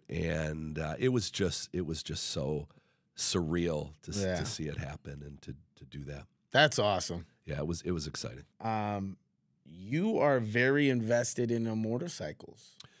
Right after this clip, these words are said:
Speaker 1: We are. That was a niche that my partner started, Mike Hupy, and that was going on. He, he got involved with the biker community really early, and so it, it's a group that we c-, care immensely about. A lot of us are riders.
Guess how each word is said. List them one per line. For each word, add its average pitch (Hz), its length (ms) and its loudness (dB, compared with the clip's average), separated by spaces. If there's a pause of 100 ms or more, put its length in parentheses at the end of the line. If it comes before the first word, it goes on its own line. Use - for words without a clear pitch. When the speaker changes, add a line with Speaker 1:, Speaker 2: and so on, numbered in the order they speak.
(200)
Speaker 1:
We 120 140 6
are. 98 100 6
That 110 180 6
was 160 140 2
a 165 40 4
niche 123 300 2
that 123 120 2
my 110 120 4
partner 98 360 2
started, 82 580 0
Mike 87 260 0
Hupy, 80 480 -2 (400)
and 90 340 0
that 101 180 0
was 101 140 -2
going 90 340 0
on. 82 240 -2
He, 110 280 -6
he 131 160 -4
got 139 220 0
involved 101 380 0
with 98 80 0
the 90 80 -4
biker 90 420 -4
community 87 540 -2 (500)
really 123 300 6
early, 92 640 6
and 90 180 2
so 92 520 4 (400)
it, 104 200 2
it's 101 200 2
a 107 40 0
group 120 420 2
that 95 200 4
we 95 300 2
c-, - 80 -20 (420)
care 127 220 4
immensely 110 420 4
about. 90 480 2 (240)
A 90 60 0
lot 95 240 6
of 98 80 2
us 92 140 2
are 95 80 4
riders. 85 540 4